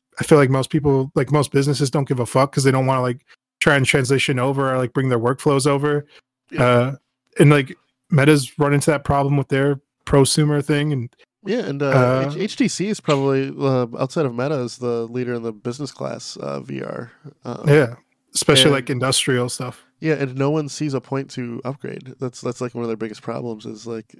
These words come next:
Speaker 2: they're
Speaker 1: Yeah.
Speaker 2: like, "Okay, this shit is working fine."
Speaker 1: Maybe
Speaker 2: Um,
Speaker 1: if they,
Speaker 2: so
Speaker 1: uh, I don't know if you watched the nvidia presentation, but they have, like, their Omniverse thing where they can
Speaker 2: Yes.
Speaker 1: simulate environments, industrial environments for, like, warehouses and stuff for, like, collaborative efforts.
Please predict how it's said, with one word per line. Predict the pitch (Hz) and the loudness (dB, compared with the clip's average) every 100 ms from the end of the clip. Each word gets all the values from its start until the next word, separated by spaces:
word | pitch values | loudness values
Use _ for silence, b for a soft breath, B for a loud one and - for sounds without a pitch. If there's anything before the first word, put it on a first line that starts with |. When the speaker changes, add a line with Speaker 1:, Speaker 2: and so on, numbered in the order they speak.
| - | -4
Speaker 2:
they're | 190 | -2
Speaker 1:
Yeah. | 123 | -2
Speaker 2:
like, | 113 110 - 214 | -6 -12 -18 -20
"Okay, | 117 - 131 | -20 -16 -14
this | 117 117 | -14 -16
shit | - - 226 226 _ - | -14 -14 -16 -20 _ -20
is | 127 | -16
working | - - 117 | -14 -14 -14
fine." | 120 120 120 - B B B B | -10 -10 -10 -16 B B B B
Speaker 1:
Maybe | 151 151 | 4 6
Speaker 2:
Um, | 165 | 6
Speaker 1:
if | 156 | 2
they, | 170 | -4
Speaker 2:
so | 151 143 - | -6 -8 2
Speaker 1:
uh, | 143 131 123 127 135 _ _ _ - | 4 4 2 -4 -10 _ _ _ 2
I | |
don't | 160 | 2
know | |
if | 143 | 4
you | 160 147 127 _ - | 4 2 -2 _ 2
watched | 135 131 | 4 4
the | 160 | 2
nvidia | 135 123 127 135 135 135 | 2 2 0 2 0 -2
presentation, | - 139 135 135 131 151 | -2 0 2 2 2 0
but | 135 | 0
they | 135 | 0
have, | 131 | 0
like, | 127 | 0
their | - 127 | 0 0
Omniverse | - 135 131 135 131 131 | 0 0 2 2 2 0
thing | - 131 131 | 0 0 0
where | |
they | 127 127 | 0 -2
can | 135 | -2
Speaker 2:
Yes. | 127 | -2
Speaker 1:
simulate | 143 127 127 131 143 _ - | 0 2 2 0 -4 _ 4
environments, | 143 127 127 135 131 - | 6 6 4 0 -2 -2
industrial | 131 120 156 131 | -2 0 0 0
environments | 120 123 127 - | 0 -2 -2 -4
for, | 139 | -2
like, | 123 - | 0 2
warehouses | 120 131 127 127 | 2 2 0 -2
and | 131 | -2
stuff | - 135 123 | 0 0 2
for, | 135 | 0
like, | 120 127 | 0 -2
collaborative | - 127 123 127 123 | 0 2 2 0 0
efforts. | 127 123 147 135 | -2 2 0 0